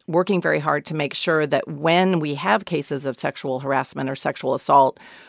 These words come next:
we can respond promptly and effectively. So I think that's something we have to talk about with young women. Um, but again, you know,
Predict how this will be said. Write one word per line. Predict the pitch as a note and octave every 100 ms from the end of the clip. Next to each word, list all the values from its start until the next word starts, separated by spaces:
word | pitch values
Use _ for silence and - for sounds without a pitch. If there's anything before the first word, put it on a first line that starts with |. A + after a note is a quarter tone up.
| _
we | F3+ G3+
can | G3 D#3
respond | D3 - F3 E3+ D#3+ D3 C#3+ - - _
promptly | - F#3 E3+ E3 D3 C#3+ C3+ -
and | D#3+ D3
effectively. | C3+ C#3+ C#3+ C3 B2 - F2 B1+ -
So | - F3 D3+ D3+ - - _ -
I | G#3+
think | A#3 A3+
that's | G3+ -
something | - F3 F3 E3
we | D#3
have | D3 D#3
to | -
talk | - - F#3 A#3+
about | A3+ B3+ -
with | B3+ A3+
young | B3 B3
women. | B3 C4 C#4 C#4+ D4+ - - - _ -
Um, | E3 D#3 D3+ -
but | E3+ E3+
again, | D#3+ E3 A3 G3+ E3+ D#3+ D#3 _ _ _ _ _ _ - - -
you | F3+
know, | D#3+